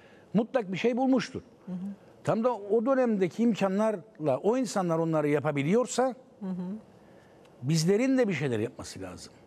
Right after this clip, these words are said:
Speaker 1: Yani insanların da böyle düşünmesi lazım. Yani o imkansızlıklar içinde neler yapıyorduk?
Speaker 2: Evet.
Speaker 1: E tamam, şimdi özgür bir ülkede yaşıyoruz. E, biraz elimizi taşın altına koymamızın zamanı geldi diye düşünüyorum ben.
Speaker 2: Siz çok,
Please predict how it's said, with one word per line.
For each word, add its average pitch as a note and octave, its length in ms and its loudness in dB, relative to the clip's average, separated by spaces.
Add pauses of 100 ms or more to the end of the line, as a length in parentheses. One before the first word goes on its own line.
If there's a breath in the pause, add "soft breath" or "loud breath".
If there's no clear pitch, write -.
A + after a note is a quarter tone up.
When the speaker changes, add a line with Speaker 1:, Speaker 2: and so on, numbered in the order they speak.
(300)
Speaker 1:
Yani B2+ 180 0
insanların F3+ 520 0
da B3 140 0 (520 loud breath)
böyle F3 280 2
düşünmesi C#3+ 520 0
lazım. G#2+ 300 0
Yani D#3+ 180 0
o A3 80 2
imkansızlıklar A#3 720 0
içinde G#3+ 340 0
neler D4 220 4
yapıyorduk? C3 540 0 (140)
Speaker 2:
Evet. E3 120 -8
Speaker 1:
E - 20 -2
tamam, A3+ 320 0
şimdi C4+ 260 0
özgür B3+ 360 2
bir C4+ 380 0
ülkede A#3 240 0
yaşıyoruz. F#3 600 0 (560 loud breath)
E, D#3+ 240 2
biraz D4+ 220 0
elimizi G3+ 300 2
taşın G#3 220 0
altına F3+ 260 -2
koymamızın E3 420 2
zamanı D3+ 300 2
geldi B2 220 0
diye A#2 140 0
düşünüyorum - 400 -8
ben. - 60 -14 (140)
Speaker 2:
Siz - 300 -2
çok, E4 180 -2